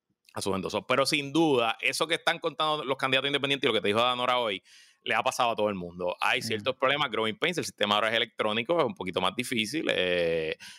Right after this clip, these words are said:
Speaker 1: pero, este, ahí, ahí está la cosa. Y la que parece que va a llegar, porque a lo,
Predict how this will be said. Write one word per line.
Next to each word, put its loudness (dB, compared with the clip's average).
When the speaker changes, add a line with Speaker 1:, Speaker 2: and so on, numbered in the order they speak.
Speaker 1:
pero, 0
este, -2
ahí, 0
ahí 0
está 0
la 0
cosa. -4
Y 2
la 2
que -6
parece -8
que -4
va 2
a 2
llegar, 0
porque -12
a -8
lo, -10